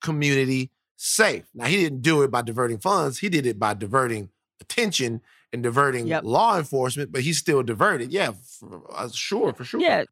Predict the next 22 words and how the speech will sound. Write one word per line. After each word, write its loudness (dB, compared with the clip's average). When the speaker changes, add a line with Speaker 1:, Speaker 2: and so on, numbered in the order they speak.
Speaker 2:
Conceptually, -2
it's, -4
you 0
know, 2
it's 0
kind 2
of -4
the 0
root -2
of 2
what 0
the, -6
the 2
whole 0
concept -4
is -4
behind, 0
is -2
Speaker 1:
Mm-hmm. -6
Speaker 2:
shifting -2
the 2
resources 0